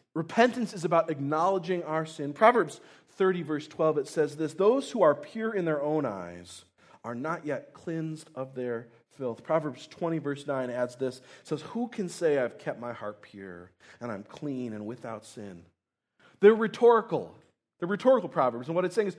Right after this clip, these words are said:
"Nobody can. No one is pure. No one is totally good.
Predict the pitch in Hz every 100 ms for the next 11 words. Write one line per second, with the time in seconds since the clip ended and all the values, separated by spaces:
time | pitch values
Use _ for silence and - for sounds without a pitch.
0 | - - 339 403 254 180 - 160 101 82
1 | 92 - _ _ _ _ _ 240 339 381
2 | 262 208 - - 160 127 101 - - 208
3 | 302 339 294 220 - - 196 185 160 135
4 | 143 123 104